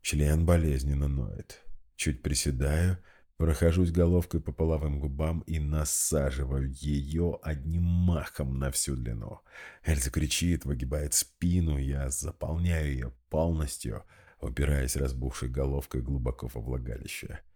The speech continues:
Она и без того узкая, а пробка в анусе делает вход ещё уже.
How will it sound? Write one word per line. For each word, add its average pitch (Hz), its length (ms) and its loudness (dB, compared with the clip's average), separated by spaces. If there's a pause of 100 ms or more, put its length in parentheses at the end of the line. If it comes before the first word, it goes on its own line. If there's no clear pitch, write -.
(280)
Она 71 280 4
и - 20 2
без 69 200 0
того 71 260 2
узкая, 69 580 -2
а - 60 -6
пробка 71 560 -4
в 69 100 -4
анусе 76 400 -2
делает 64 400 -2
вход - 320 -6
ещё 64 500 -4
уже. 55 520 -8